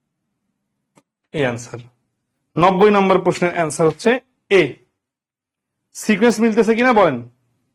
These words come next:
আলোচনার ধারাবাহিকতা ঠিক আছে? মানে এক আইডিয়াতেই তো সব অঙ্ক করতেছি নাকি? বাকিগুলা করতে হবে নিজের মতো করে, হ্যাঁ, আহ, এগুলা করে নিবেন, ঠিক আছে?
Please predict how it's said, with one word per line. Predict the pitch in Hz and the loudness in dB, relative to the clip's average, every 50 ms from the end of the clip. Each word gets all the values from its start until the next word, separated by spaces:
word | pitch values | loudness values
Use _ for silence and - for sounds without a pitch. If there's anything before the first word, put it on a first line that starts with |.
| _ _ _ _ _ _ _ _ _ _ _ - 165 | _ _ _ _ _ _ _ _ _ _ _ 0 2
আলোচনার | 185 202 - 214 220 220 214 180 165 | 2 4 4 4 2 2 2 2 2
ধারাবাহিকতা | 165 190 202 220 220 214 214 214 214 - | 2 4 4 4 4 4 2 0 2 0
ঠিক | 226 226 220 | 2 0 2
আছে? | - 277 220 143 120 - _ _ _ _ _ _ _ _ _ _ _ _ _ _ _ _ _ _ _ _ _ _ _ _ _ _ _ _ _ _ _ _ _ _ _ _ - | 2 0 -2 -2 -4 -8 _ _ _ _ _ _ _ _ _ _ _ _ _ _ _ _ _ _ _ _ _ _ _ _ _ _ _ _ _ _ _ _ _ _ _ _ -8
মানে | 156 165 180 190 196 | -6 -4 0 2 2
এক | 202 202 220 | 2 4 4
আইডিয়াতেই | 220 220 240 247 247 277 254 240 | 4 4 4 4 4 2 2 2
তো | 294 208 | 2 2
সব | 233 226 214 | 4 4 2
অঙ্ক | 196 190 175 160 | 2 0 -2 -4
করতেছি | 147 151 - 135 - 151 160 | -4 -6 -10 -8 -6 -6 -6
নাকি? | 160 170 156 123 113 - _ _ _ _ _ _ _ _ _ _ _ _ _ _ _ _ _ _ _ _ _ _ _ _ _ _ _ _ _ _ _ _ _ _ _ _ _ _ _ _ _ _ _ _ _ _ _ - 214 | -4 -4 -6 -8 -8 -12 _ _ _ _ _ _ _ _ _ _ _ _ _ _ _ _ _ _ _ _ _ _ _ _ _ _ _ _ _ _ _ _ _ _ _ _ _ _ _ _ _ _ _ _ _ _ _ 0 0
বাকিগুলা | 226 226 247 254 254 - - | 0 2 2 2 2 2 2
করতে | 233 - _ - 202 147 | 0 -2 _ -4 -4 -4
হবে | 135 135 143 | -4 -6 -6
নিজের | 147 139 143 123 117 | -6 -6 -6 -6 -6
মতো | 117 120 110 | -8 -8 -8
করে, | 113 123 151 | -8 -4 -4
হ্যাঁ, | 226 302 - _ _ - - - _ _ - 131 | -6 -6 -8 _ _ -20 -20 -20 _ _ -10 -8
আহ, | 139 143 156 | -8 -6 -4
এগুলা | 170 160 160 160 160 | -4 -4 -4 -2 -2
করে | 202 180 160 139 | -2 -2 -2 -4
নিবেন, | 120 117 110 110 _ _ _ _ _ | -6 -10 -12 -16 _ _ _ _ _
ঠিক | - 202 202 | -4 -4 -2
আছে? | 208 247 | -2 -4